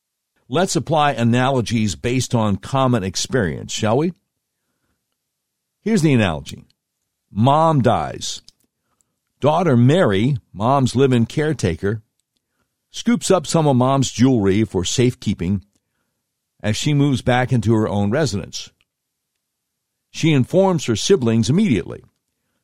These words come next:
After much back and forth, Mary delivers what she says are all Mom's jewels belonging to the estate. But she makes no bones about her claim that a few personally significant items, like a valueless but sentimentally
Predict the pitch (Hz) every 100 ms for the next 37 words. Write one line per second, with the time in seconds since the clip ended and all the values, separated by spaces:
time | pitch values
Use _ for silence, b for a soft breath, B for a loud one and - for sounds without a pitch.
0 | _ _ - 147 156 131 151 156 - 131
1 | 135 127 - 95 90 - _ _ _ _
2 | _ _ 92 160 180 139 131 107 92 101
3 | - 117 - 120 - 123 110 107 95 -
4 | 117 135 120 107 113 110 - 104 87 85
5 | 87 - - _ _ _ 98 92 107 123
6 | 120 110 - 101 90 82 - 65 52 -
7 | _ _ _ _ _ _ _ - 123 175
8 | 170 202 - 160 139 101 143 135 101 110
9 | 101 92 - 143 113 92 95 - _ _
10 | _ _ _ 120 120 120 - 180 160 -
11 | 160 165 135 131 123 - 104 131 127 120
12 | 92 82 82 87 90 101 92 90 69 101
13 | 107 113 101 98 - - 80 - 117 104
14 | 90 92 92 87 82 76